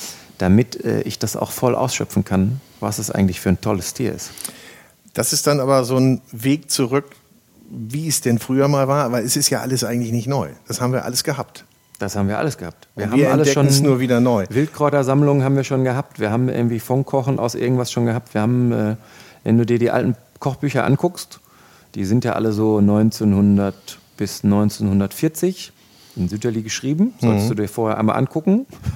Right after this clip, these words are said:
Speaker 1: <laughs> Also
Speaker 2: <laughs> Sonst
Speaker 1: so ein paar
Speaker 2: wird's
Speaker 1: Übersetzungen.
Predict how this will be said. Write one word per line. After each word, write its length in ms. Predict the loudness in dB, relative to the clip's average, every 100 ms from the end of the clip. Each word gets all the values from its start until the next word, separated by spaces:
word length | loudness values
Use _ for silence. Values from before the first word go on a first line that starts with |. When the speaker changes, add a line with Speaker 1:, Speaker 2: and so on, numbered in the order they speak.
| 0
Speaker 1:
<laughs> 80 | 0 0 -10 -10
Also 280 | -2 -2 -2 -8
Speaker 2:
<laughs> 140 | -14 -2
Sonst 180 | -2 2
Speaker 1:
so 60 |
ein 60 | 2
paar 120 | 2
Speaker 2:
wird's 60 | 2
Speaker 1:
Übersetzungen. 520 | 2 0 2 0 0